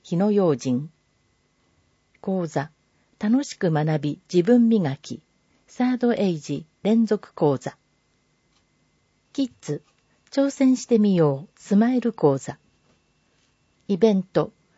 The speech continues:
中学生人権作文コンテスト。表彰式と映画上映会。講座。フェアトレード講演会アンド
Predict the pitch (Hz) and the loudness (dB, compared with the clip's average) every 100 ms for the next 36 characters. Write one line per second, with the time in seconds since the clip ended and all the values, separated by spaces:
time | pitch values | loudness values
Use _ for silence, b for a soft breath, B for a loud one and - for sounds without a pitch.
0 | _ _ 269 277 262 254 - 180 147 170 | _ _ -4 -2 -2 -4 -4 -2 -2 -6
1 | - 247 262 269 262 247 233 233 220 208 | -4 0 0 2 0 0 -2 0 0 0
2 | - 196 156 143 - - - - _ _ | 0 -2 0 -2 -4 -8 -8 -10 _ _
3 | _ _ - 240 226 240 180 - - - | _ _ 0 0 0 -2 -2 -6 -10 -2
4 | 143 - - 220 240 226 208 202 190 185 | -2 -2 -2 0 2 0 -2 0 0 2
5 | 156 - 156 147 _ _ _ _ _ _ | 0 -4 -10 -12 _ _ _ _ _ _
6 | _ _ _ _ - 202 185 160 160 - | _ _ _ _ -6 -4 -4 -4 -6 -6
7 | _ _ _ _ _ 220 233 277 - 254 | _ _ _ _ _ -2 -2 -2 0 2
8 | 233 190 147 - - 220 208 170 156 151 | 2 2 0 -2 0 2 2 -2 -4 -4
9 | 135 - 175 175 151 147 | -4 -4 -4 -2 0 -2